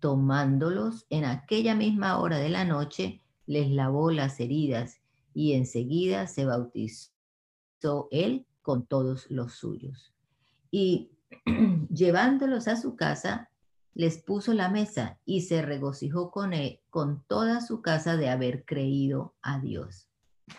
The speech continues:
Cuando fue de día, los magistrados enviaron algunos alguaciles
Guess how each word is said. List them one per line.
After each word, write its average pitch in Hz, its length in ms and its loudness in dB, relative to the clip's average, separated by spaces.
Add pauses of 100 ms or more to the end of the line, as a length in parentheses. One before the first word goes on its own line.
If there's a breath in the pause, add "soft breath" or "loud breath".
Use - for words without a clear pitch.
(2750)
Cuando 190 400 4
fue 233 200 2
de 302 160 2
día, 156 460 2
los 170 220 6
magistrados 185 720 4
enviaron 170 460 2
algunos 156 420 0
alguaciles 156 1300 -4